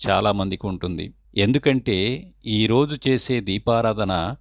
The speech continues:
కోటి రెట్లు ఫలితాన్ని ఇస్తుంది కనుక కోటి సోమవారం రోజున వెలిగించే దీపాలకు కూడా అత్యంత విశిష్టత ఉంది. మొదటిది నారికేళ దీపం. ఈ దీపాన్ని వెలిగిస్తే కోటి శివలింగాలను పూజించిన ఫలితం కలుగుతుందని,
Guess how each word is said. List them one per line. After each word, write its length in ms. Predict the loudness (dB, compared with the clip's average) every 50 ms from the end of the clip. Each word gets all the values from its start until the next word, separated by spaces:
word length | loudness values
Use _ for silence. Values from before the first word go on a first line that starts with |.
| _ -2
కోటి 320 | 4 4 6 6 4 2 0
రెట్లు 300 | 0 -2 -2 -2 -4 -4
ఫలితాన్ని 540 | -2 -2 -2 -2 -2 -2 -2 -2 -2 -2 -4
ఇస్తుంది 380 | -4 -4 -4 -4 -4 -4 -4
కనుక 580 | -4 -4 -2 -2 -2 -2 -2 -2 -2 -4 -4 -10 -14 _ 4
కోటి 320 | 6 6 6 6 2 0
సోమవారం 600 | 2 4 4 4 6 6 6 6 4 4 2 2
రోజున 320 | 2 2 2 2 0 -2
వెలిగించే 560 | -2 -2 -2 -2 -2 -4 -4 -4 -4 -4 -4 -4
దీపాలకు 720 | -2 -4 -4 -4 -2 0 0 0 0 -2 -2 -4 -4 -4
కూడా 520 | 0 0 2 2 2 2 0 -2 -4 -8 -14 _ 0 0
అత్యంత 460 | 0 0 0 0 0 0 0 0 -2
విశిష్టత 600 | -2 -2 -4 -6 -6 -8 -8 -8 -6 -6 -4 -4
ఉంది. 420 | -4 -4 -4 -4 -6 -6 -8 -10 -14 _ _ _ _ 2
మొదటిది 640 | 4 4 6 6 4 2 2 0 0 0 0 0 2
నారికేళ 600 | 0 2 2 2 0 0 -2 -2 -2 -2 0 -2
దీపం. 420 | -2 -4 -4 -4 -4 -4 -6 -6 -6 -2
ఈ 120 | 0 0
దీపాన్ని 480 | 2 4 4 4 4 4 4 4 4 4
వెలిగిస్తే 760 | 2 2 2 0 -2 -4 -6 -6 -4 -4 -2 -2 -2 -4 -8 -12 _ -4
కోటి 340 | 2 4 4 4 4 0 -2
శివలింగాలను 720 | -2 -2 -2 0 0 0 0 0 2 2 2 2 2 0
పూజించిన 640 | -2 -2 -2 -2 -2 0 -2 -4 -2 -2 -2 -2 -2
ఫలితం 480 | -2 -2 -4 -4 -4 -2 -2 -2 -2 -2
కలుగుతుందని, 840 | 0 0 0 0 -2 -4 -4 -4 -2 0 0 0 -2 -4 -4 -8